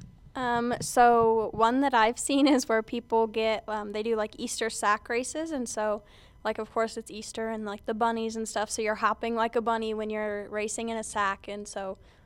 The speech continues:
um, for me personally, I never liked sack races because I am not coordinated enough for that, but I think if you had younger kids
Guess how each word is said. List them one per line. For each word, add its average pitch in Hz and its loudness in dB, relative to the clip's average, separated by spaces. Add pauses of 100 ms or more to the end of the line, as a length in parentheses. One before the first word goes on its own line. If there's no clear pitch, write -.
(240)
um, 202 -8 (140)
for 220 -6
me 269 -2
personally, 247 -2
I 220 -2
never 208 -4
liked 202 -6
sack 196 -8
races 202 -10
because 214 -12
I 208 -8 (140)
am 214 -10
not 196 -8
coordinated 254 0
enough 220 -2
for 214 -2
that, 190 -6
but 214 0
I 233 0
think 233 -8
if 226 -14
you 226 -4
had 220 -2
younger 220 -2
kids 214 -6